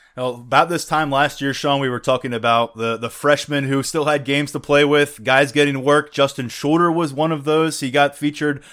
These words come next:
a bit more prominently towards the end of last year, played against Rutgers in the bowl game. This was anticipated as a year where he could be a breakout player. He said himself during the summer he wanted to be the conference's freshman of the year as a redshirt freshman.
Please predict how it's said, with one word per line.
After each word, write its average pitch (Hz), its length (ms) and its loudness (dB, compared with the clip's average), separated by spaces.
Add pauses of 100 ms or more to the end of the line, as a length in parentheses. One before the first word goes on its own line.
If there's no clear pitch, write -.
(100)
a 113 60 -12
bit 156 160 2
more 156 160 0
prominently 151 640 2
towards 147 340 -4
the 147 160 -4
end 151 160 -2
of 139 100 -6
last 139 360 0
year, 139 240 0
played 139 260 -2
against 143 320 -4
Rutgers 139 500 -2 (240)
in 151 200 -2
the 147 80 4
bowl 139 320 4
game. 135 320 0 (520)
This 190 180 4
was - 320 0
anticipated 180 720 4
as 151 180 4
a 151 60 2
year 147 160 2
where 143 160 2
he 156 160 -2
could 147 240 -2
be 143 160 2
a 131 120 0
breakout 135 500 2
player. 131 400 2
He 127 140 -10
said 147 220 2
himself 139 560 2 (160)
during 135 220 -2
the 123 80 -4
summer 147 360 -2
he 139 200 -2
wanted 139 380 -2
to 143 100 -4
be 139 240 0
the 123 160 -4
conference's 135 640 -4
freshman 139 440 0
of 139 180 0
the 131 80 -2
year 151 320 2
as 127 180 2
a 127 80 -2
redshirt 123 440 0
freshman. 123 540 -4